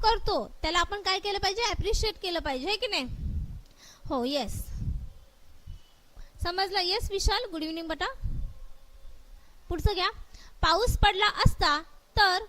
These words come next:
वातावरण गार झाले असते." बघा, या वाक्याचा प्रकार ओळखा.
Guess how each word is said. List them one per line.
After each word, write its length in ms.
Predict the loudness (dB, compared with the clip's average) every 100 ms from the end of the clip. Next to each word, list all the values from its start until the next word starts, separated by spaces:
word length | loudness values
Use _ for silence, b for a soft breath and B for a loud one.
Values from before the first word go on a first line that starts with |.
| -4
वातावरण 500 | 0 2 2 2 0
गार 320 | 2 2 4
झाले 260 | 2 0 2
असते." 460 | 0 -2 -2 -4 -4 -4 -2 0 0 -2 -4 -4 -10 -12 -14 -16 B B -4
बघा, 240 | -2 0 -2 -2
या 120 | 2 6
वाक्याचा 580 | 6 4 0 2 2
प्रकार 460 | 4 4 4 4 6
ओळखा. 380 | 4 2 0